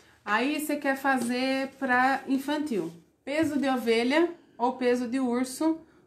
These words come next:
com mobile de ovelha ou mobile de urso. A gente tem um vídeo aí do mobile de ovelha e do peso de ovelha. Campeão, gente.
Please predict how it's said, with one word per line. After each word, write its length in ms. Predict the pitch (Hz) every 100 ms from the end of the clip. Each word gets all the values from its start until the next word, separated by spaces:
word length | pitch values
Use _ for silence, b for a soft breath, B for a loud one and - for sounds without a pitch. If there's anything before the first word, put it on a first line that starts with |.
| _
com 140 | 311
mobile 600 | 294 269 254 240 247 262
de 120 | 262 254
ovelha 500 | 240 233 226 233 233
ou 80 |
mobile 360 | 240 226 214 226
de 160 | 208 220
urso. 460 | 165 - - - _ _ _ _ _ b b b b b _ _ -
A 100 | 214
gente 260 | 262 302
tem 140 | - 294
um 140 | 285
vídeo 400 | 233 262 269 214
aí 340 | 214 277 233
do 220 | 196 190 220
mobile 640 | 220 220 226 240 240 247
de 100 | 226
ovelha 380 | 220 220 247 262
e 20 |
do 100 | 254
peso 340 | - 240 240
de 80 | 233
ovelha. 520 | 254 220 185 175 180 - - -
Campeão, 800 | - 277 311 - 320 277 190 165
gente. 400 | 165 165 - -